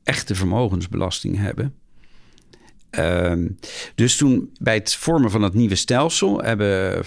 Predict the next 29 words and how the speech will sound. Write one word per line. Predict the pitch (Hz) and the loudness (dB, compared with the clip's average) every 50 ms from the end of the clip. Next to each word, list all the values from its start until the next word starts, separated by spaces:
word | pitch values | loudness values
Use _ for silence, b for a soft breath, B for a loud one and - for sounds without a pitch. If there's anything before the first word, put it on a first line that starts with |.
| - - | -8 -8
eh, | - 110 104 - - | -6 -6 -6 -4 -4
Zalm | - - - 113 113 131 131 120 120 | -2 0 2 2 2 4 2 0 0
vermeend, | - 104 87 87 107 110 123 151 151 - - | 0 0 2 4 4 4 4 4 2 0 -4
eh, | - - 107 104 98 98 95 90 | -4 -2 -2 -2 -2 -2 -2 -2
Zalm | 95 - 110 92 92 | -2 -2 -2 -2 -2
was | 92 92 - | -4 -4 -2
toen | - 95 | -2 0
minister | 90 92 92 - - | 0 0 -2 -2 -4
van | 95 92 - | -4 -4 -4
Financiën | - 104 113 123 117 - - 107 92 | -2 -2 -2 -2 -2 -2 -4 -4 -2
vermeend, | 98 101 101 104 101 92 - | -2 0 0 0 0 -2 -2
staatssecretaris, | - - 139 131 107 - - - - - - 92 - B B B B B B B B B B | -2 -2 -2 -2 -2 -6 -10 -8 -6 -6 -4 -4 -6 B B B B B B B B B B
die | - 127 131 123 117 - - - - _ | -2 0 2 2 2 0 -4 -10 -12 _
hebben | - 117 107 107 | -4 -2 -2 0
eigenlijk | - - 135 120 - - | 0 -2 -2 -2 -4 -4
gezegd: | - 113 110 101 - | -4 -4 -4 -2 -2
Nou | - 101 101 | -2 -2 -2
weet | 113 110 - | -2 -2 -2
je | - | -2
wat, | 123 135 180 - - - - _ - - - - - - - - - | -2 -2 -2 -4 -8 -12 -16 _ -20 -20 -20 -20 -20 -20 -20 -18 -6
dat | - - 127 110 | -2 -2 -2 0
werkt | 104 95 113 131 135 | 0 0 0 0 0
dus | - 151 135 | -2 -2 0
niet, | 151 165 170 151 | 0 -2 -2 -2
die | 151 131 131 | -2 -2 0
inkomstenbelasting | 151 151 - 151 139 120 - 139 135 131 123 - 127 117 | -2 -2 -2 -2 -4 -2 -2 -2 0 -2 -2 -2 -2 0
en | 107 | 0
die | 95 - | -2 -2
vermogensbelasting. | - 110 101 113 139 143 - - 139 147 151 - - 175 185 190 B | -2 -2 0 0 0 -2 -2 -2 0 0 0 -2 -2 -2 -2 -4 B